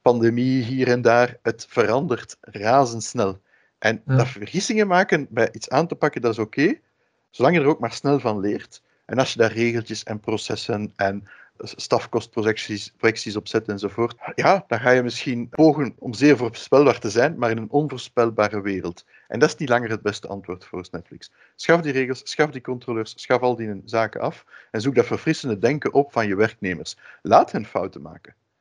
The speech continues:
Speaker 1: Laat hen daarvan leren, hè, want ik had het voorbeeld van dat filmrecht van vier en een half miljoen. Stel dat het een gigantische flop was. Oké,
Speaker 2: Ja.
Speaker 1: waar heb jij misgekeken? Waarom heb je die markt verkeerd ingeschat? Oh, die markt is aan het evolueren.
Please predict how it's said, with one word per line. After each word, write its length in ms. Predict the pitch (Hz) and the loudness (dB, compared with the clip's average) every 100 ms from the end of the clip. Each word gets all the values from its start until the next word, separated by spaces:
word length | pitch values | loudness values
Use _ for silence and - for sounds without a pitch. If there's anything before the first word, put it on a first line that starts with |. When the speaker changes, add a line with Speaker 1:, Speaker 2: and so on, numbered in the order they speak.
| _ _ | _ _
Speaker 1:
Laat 280 | 90 131 208 | 0 2 2
hen 120 | 175 | 0
daarvan 360 | 113 107 101 95 | -4 -4 -4 -8
leren, 380 | 95 160 277 349 _ | -4 -4 -4 -10 _
hè, 100 | - | -14
want 160 | 73 - - | -14 -16 -2
ik 60 | |
had 100 | 120 | 2
het 120 | 110 | 2
voorbeeld 280 | - 139 120 | 2 2 2
van 180 | - 107 | -2 -6
dat 140 | 95 | -6
filmrecht 420 | - 120 113 107 - | -6 -6 -4 -4 -6
van 140 | 98 | -10
vier 100 | 101 | -8
en 40 | 101 | -8
een 40 | |
half 160 | 95 - | -8 -8
miljoen. 300 | 95 147 - - - - | -4 -4 -6 -14 -20 -20
Stel 320 | - - 101 | -4 2 4
dat 80 | 104 | 2
het 80 | - | 0
een 60 | |
gigantische 400 | 98 98 104 - | -4 -4 -6 -10
flop 280 | 113 123 123 | -4 -4 2
was. 320 | 202 - - _ _ _ _ - | 2 0 -6 _ _ _ _ -4
Oké, 240 | 123 117 - - | 0 4 4 2
Speaker 2:
Ja. 140 | 139 135 _ | -4 -4 _
Speaker 1:
waar 240 | - 117 143 | 4 6 6
heb 180 | 170 - | 4 4
jij 140 | 208 | 2
misgekeken? 680 | 165 - - - 131 113 98 | 2 -4 -8 -2 -2 -2 -8
Waarom 300 | - 113 120 | -6 -4 -2
heb 160 | 151 143 | -2 -2
je 60 | |
die 120 | 131 135 | 0 0
markt 220 | 135 - | -2 -4
verkeerd 340 | 127 143 143 | -6 -4 -2
ingeschat? 320 | 214 175 - - - | -4 -4 -6 -8 -2
Oh, 160 | - 233 | 4 6
die 120 | 123 | 6
markt 220 | 120 117 | 2 0
is 120 | - 117 | -2 -4
aan 60 | |
het 100 | 107 | -2
evolueren. 760 | 107 98 95 95 220 208 104 | -4 -4 -6 -4 -2 -2 -4